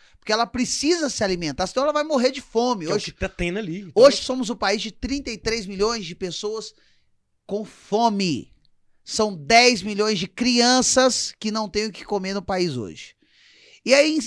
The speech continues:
Speaker 1: em, em, então essas pessoas aceitam qualquer emprego, a qualquer preço, e são totalmente infelizes, porque não têm a oportunidade de fazer aquilo que gostam, aquilo que sonharam,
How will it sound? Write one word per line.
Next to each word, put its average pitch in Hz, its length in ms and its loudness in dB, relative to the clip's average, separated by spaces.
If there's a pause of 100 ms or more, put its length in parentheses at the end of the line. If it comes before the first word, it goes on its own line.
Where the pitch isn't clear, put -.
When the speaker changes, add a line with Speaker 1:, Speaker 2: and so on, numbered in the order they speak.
(140)
Speaker 1:
em, 233 300 -4
em, 427 100 -4 (140)
então 220 180 2
essas 320 240 2
pessoas 240 360 2
aceitam 220 360 -2
qualquer 208 320 0
emprego, 208 560 0 (300)
a 190 80 -2
qualquer 220 320 -2
preço, - 600 -4 (1080)
e 190 60 -10
são 247 260 -4 (520)
totalmente 240 680 -4
infelizes, 226 920 -8
porque - 160 -6
não 240 120 -4
têm 240 140 -6
a 247 60 2
oportunidade 220 560 -12
de - 60 -20
fazer 220 180 -10
aquilo 208 200 -16
que 214 140 -18
gostam, 170 540 -8 (240)
aquilo 247 280 -6
que 202 140 -10
sonharam, 202 1120 -2